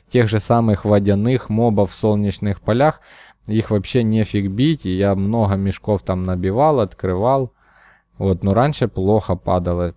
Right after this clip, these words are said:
п-, плохо падало с них ахиум. Очень плохо. Как вы помните, у меня есть видео, где я открываю три с половиной тысячи таких мешков сразу после обновления.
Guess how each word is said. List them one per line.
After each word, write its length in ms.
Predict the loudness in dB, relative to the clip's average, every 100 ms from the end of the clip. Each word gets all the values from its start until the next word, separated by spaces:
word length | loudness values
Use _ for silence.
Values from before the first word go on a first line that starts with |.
| -12
п-, 80 | -14
плохо 460 | -4 0 0 -2
падало 360 | -2 -2 0 -2
с 120 | -4
них 220 | -8 -6
ахиум. 560 | -4 -4 -6 -16 -18 -20 _ _ _ _ _ _ _ _ _ _ _ _ _
Очень 400 | -2 -2 -2 -6 -6
плохо. 380 | -4 -4 -4
Как 200 | -6 -4
вы 100 | -2
помните, 460 | 0 2 2 0 -2
у 40 |
меня 220 | -2 2 0
есть 200 | 0 -2
видео, 360 | -2 2 2
где 200 | 4 4
я 80 | 4
открываю 500 | 2 -2 0 2 2
три 160 | 0 -4
с 60 |
половиной 520 | 0 2 4 2 2
тысячи 480 | 0 -2 -2 -2 -4
таких 380 | -8 -6 -6 -4
мешков 400 | -6 -4 -2 -2
сразу 340 | 0 0 0
после 380 | -2 -4 -2 -4
обновления. 640 | -2 0 0 0 -2 -4